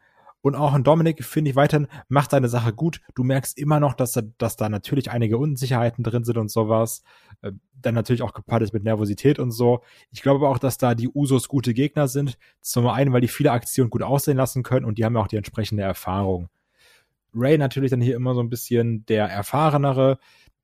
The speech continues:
der dann auch häufig da mal irgendwie das Ruder rumreißt für das, für das Team Mysterio in dem Match. Aber mir hat das alles sehr viel Spaß gemacht. Auch das, was du sagst, natürlich,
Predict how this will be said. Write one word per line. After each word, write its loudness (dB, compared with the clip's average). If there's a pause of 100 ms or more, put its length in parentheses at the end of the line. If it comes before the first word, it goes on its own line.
der 0
dann -2
auch -6
häufig 2
da 0
mal 2
irgendwie -2
das -2
Ruder 2
rumreißt 2
für -4
das, -2
für -2
das 0
Team -2
Mysterio 4 (460)
in -4
dem 0
Match. -2 (800)
Aber 2
mir 4
hat 2
das -4
alles -2
sehr 0
viel -8
Spaß -4
gemacht. -6
Auch -4
das, -2
was -4
du -6
sagst, 0
natürlich, -2